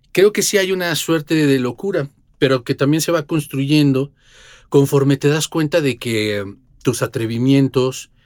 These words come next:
tienen sentido, ¿no? Eh, pasan los años y tus ideas más extravagantes van teniendo sentido para los demás.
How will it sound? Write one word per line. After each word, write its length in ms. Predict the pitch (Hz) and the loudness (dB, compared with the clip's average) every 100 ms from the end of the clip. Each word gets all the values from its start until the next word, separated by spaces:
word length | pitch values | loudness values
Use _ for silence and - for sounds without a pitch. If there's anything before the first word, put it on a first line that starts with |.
| _ _ _ _ | _ _ _ _
tienen 340 | - 160 156 131 | -4 0 2 0
sentido, 520 | 117 107 110 92 - _ _ _ _ _ _ - | -4 -8 -10 -14 -16 _ _ _ _ _ _ -4
¿no? 280 | 127 156 - _ _ _ - | -2 -2 -4 _ _ _ -8
Eh, 400 | 110 107 107 110 | -4 0 0 -2
pasan 280 | - 139 160 | -2 0 2
los 200 | 143 - | 0 0
años 580 | 147 139 143 147 151 147 | 0 2 2 2 2 -2
y 440 | 113 113 107 107 101 | -6 -6 -6 -8 -8
tus 220 | 117 107 | -8 -6
ideas 240 | 117 127 127 | -2 -2 -2
más 160 | 135 | -4
extravagantes 800 | 139 - 113 110 123 127 135 135 - - _ | -4 -6 -4 -2 -2 -2 -2 -4 -6 -20 _
van 320 | 107 127 151 | -6 -2 0
teniendo 340 | 147 131 127 123 | 0 0 0 -2
sentido 480 | - 104 120 117 113 | -6 -8 -6 -6 -4
para 160 | 104 98 | -6 -6
los 180 | 95 | -8
demás. 480 | 95 101 113 123 - | -8 -8 -8 -8 -12